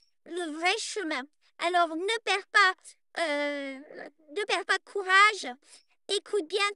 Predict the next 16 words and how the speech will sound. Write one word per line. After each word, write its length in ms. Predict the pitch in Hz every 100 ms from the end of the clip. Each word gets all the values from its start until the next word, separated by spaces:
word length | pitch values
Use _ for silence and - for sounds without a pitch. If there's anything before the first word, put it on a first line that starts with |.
| -
ton, 200 | 339 294
ton 220 | 359 339
intuition 520 | 392 - 349 - 392 403 440 - _ -
et 100 | 359
on 140 | 392
te 160 | 403 359
dit 220 | 392 427
que 160 | 403
c'est 240 | 381 - 403
le 160 | 359
chemin, 560 | 339 - 392 349 392 403
tu 120 | -
es 140 | 381 415
sur 200 | - 392
le 140 | 320
chemin 400 | 330 - 370 349